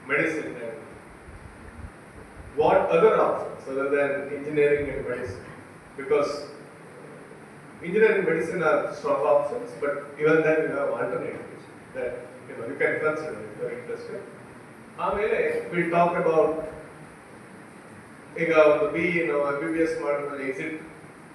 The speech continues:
Like, done there, are there more things that you can do?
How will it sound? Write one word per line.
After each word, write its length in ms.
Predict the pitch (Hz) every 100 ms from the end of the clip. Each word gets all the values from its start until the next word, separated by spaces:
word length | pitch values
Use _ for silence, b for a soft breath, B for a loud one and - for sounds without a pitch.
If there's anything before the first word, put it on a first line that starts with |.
| - - 143
Like, 220 | - -
done 260 | 147 -
there, 300 | 175 165 160 - - - - -
are 160 | 135
there 260 | - - -
more 200 | - -
things 200 | - -
that 140 | 151 156
you 80 | -
can 200 | - 139
do? 120 | 139